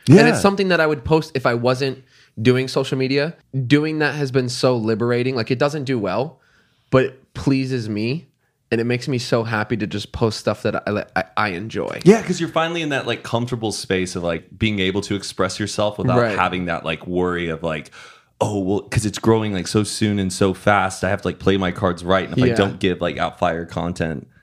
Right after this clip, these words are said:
Speaker 2: then it's gonna take away from, like
Speaker 1: And honestly, I feel like it's, it's, it's showing who I am and forming me as a more of a person and a creator,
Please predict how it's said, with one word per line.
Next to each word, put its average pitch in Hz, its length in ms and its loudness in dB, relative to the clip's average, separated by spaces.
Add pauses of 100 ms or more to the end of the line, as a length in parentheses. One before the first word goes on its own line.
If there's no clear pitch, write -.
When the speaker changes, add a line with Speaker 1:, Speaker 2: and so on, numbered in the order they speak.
(160)
Speaker 2:
then 92 140 0
it's 82 120 -6
gonna 80 180 -2
take 80 280 -2
away 82 280 0
from, 80 240 -4
like 69 300 -4
Speaker 1:
And 147 200 -2
honestly, 156 520 0
I 127 100 2
feel 143 240 2
like 139 180 0
it's, 120 360 -4
it's, - 400 0 (1040)
it's 135 200 6
showing 175 460 2
who 160 240 4
I 139 100 2
am 135 340 0
and 120 160 -2
forming 127 680 0
me 120 260 0
as 117 260 -2
a 110 320 -2
more 120 220 2
of 104 40 -4
a 107 60 -2
person 120 480 -2
and 104 140 -4
a 104 40 -6
creator, 113 680 -2